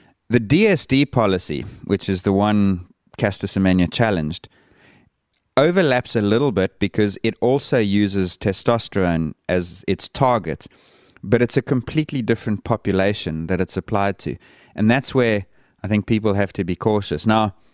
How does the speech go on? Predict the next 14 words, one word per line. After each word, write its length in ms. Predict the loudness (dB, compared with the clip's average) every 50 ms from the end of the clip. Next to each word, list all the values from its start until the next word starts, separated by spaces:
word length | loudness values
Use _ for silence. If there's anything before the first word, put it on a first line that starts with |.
| _ _ _ _ _ _ _ _ _ _ _ -4
the 200 | 0 0 0 2
end 280 | 0 0 0 0 0 0
result 640 | 0 0 2 2 2 2 0 -2 -4 -10 -14 -14 -16 _ _ _ _ _ _ _ _ _ -6 -4
of 120 | -2 0
this 200 | 0 0 0 -2
cas 320 | -2 -2 -2 -2 -2 -2
hearing 460 | 0 0 2 2 2 0 -2 -6 -8 -12 _ _ -20 _ _ _ _ _ -2
is 140 | -2 -2 -2
that 160 | -4 -4 -2
the 160 | -2 -2 0
D 180 | 0 0 0 0
S 140 | 0 -2
D 180 | 0 0 0 0
policy 600 | 0 0 0 0 0 0 -2 -4 -4 -4 -4 -4